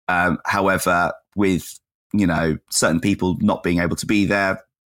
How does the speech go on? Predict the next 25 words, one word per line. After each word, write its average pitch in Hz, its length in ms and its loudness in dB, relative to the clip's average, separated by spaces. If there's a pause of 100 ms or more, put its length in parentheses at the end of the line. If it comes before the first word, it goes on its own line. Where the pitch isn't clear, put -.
(120)
Alistair 87 320 0
McIntosh 92 480 -2
couldn't 87 200 -2
make 98 260 -2
it, 95 140 -2
for 101 100 -4
example, 95 680 -2 (360)
then 107 460 4 (440)
we're 113 180 2
not 120 200 4
gonna 104 160 2
get - 320 -4 (260)
the 110 80 -2
conversations 92 760 2
that - 160 -2 (300)
we 101 220 2
would 90 200 0
like 90 280 0
out 87 300 -2
of 80 120 -6
them. 78 160 0
It's - 120 -2
just - 160 -2
no 98 140 2
point 85 360 0